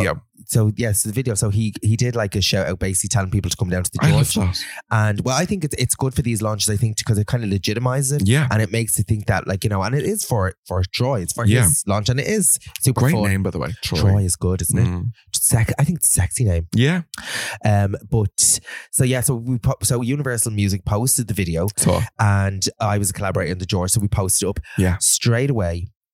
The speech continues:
Speaker 2: Actually, this could be one, basically one of the rise. Sp-, loads of people just kept saying,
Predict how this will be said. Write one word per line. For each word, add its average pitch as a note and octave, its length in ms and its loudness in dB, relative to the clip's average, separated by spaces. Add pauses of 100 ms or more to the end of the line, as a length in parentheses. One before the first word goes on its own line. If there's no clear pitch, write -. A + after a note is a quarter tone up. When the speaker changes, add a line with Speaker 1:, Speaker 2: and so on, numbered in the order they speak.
(240)
Speaker 2:
Actually, G2 280 2
this A#2 160 2
could A2+ 100 0
be F#2+ 100 -4
one, F#2+ 220 -4
basically F#2 360 0
one F2+ 80 -2
of F2 40 -8
the F2+ 60 -4
rise. F2+ 240 0 (260)
Sp-, - 380 0
loads A#2+ 340 0
of - 240 -8
people G#2 280 2
just - 140 0
kept - 140 2
saying, G2+ 160 2